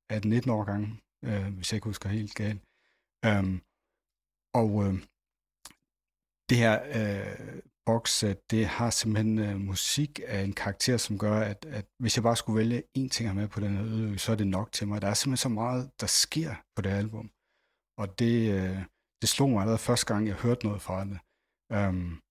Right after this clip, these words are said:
og så var der nogle, faktisk en del år senere, hvor jeg læste noget af baggrundshistorien. Og, øh, det er sådan, det er optaget i Chicago, på den her klu-, klub, der hedder,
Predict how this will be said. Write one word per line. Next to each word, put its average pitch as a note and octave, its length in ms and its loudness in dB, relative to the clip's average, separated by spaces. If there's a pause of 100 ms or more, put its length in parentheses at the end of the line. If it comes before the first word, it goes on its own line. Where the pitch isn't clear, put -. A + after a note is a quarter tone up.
(1000)
og A#2 120 2
så C3+ 80 6
var B2+ 140 4
der C3+ 100 4
nogle, G#2 260 2 (320)
faktisk - 280 -2
en G2+ 140 -2
del D3 200 4
år G2+ 160 2
senere, A#2 440 2
hvor G2 240 0
jeg G2 120 2
læste G#2 380 0
noget G#2+ 220 2
af - 160 -8
baggrundshistorien. G#2 960 -4
Og, G2+ 280 -2
øh, G#2+ 120 -6
det A2+ 160 -2
er G#2+ 40 0
sådan, A#2+ 260 -4 (100)
det A#2 60 -2
er G#2 60 4
optaget A2+ 280 0
i - 60 -2
Chicago, A#2 460 -4 (300)
på G2 80 -6
den F#2+ 80 -4
her G#2 100 -2 (100)
klu-, - 400 -12
klub, - 220 -2
der G2+ 60 -2
hedder, F2+ 260 -4